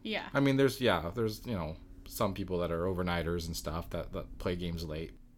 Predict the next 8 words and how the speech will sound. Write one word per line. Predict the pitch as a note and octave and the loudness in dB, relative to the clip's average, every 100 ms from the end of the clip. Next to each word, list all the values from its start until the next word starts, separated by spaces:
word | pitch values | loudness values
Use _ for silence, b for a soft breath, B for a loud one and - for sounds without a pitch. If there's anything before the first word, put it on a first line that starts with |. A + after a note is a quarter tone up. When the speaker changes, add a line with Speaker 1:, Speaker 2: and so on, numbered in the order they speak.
| - - | -20 -12
Speaker 2:
But | F#2 G#2+ G2 | 0 4 4
unless | G2 A2+ A2 | 4 4 4
you | C3+ | 4
have | A#2 A2 | 6 6
incredibly | G2 - - G#2+ A#2 A2 | 2 0 2 4 4 0
high | F#2 G2 G2 | 2 2 2
download | F#2 F2 F2+ F#2+ G2+ | 2 2 4 4 2
speeds, | - - A2+ A#2 A#2+ - - | 0 0 2 2 0 -4 -6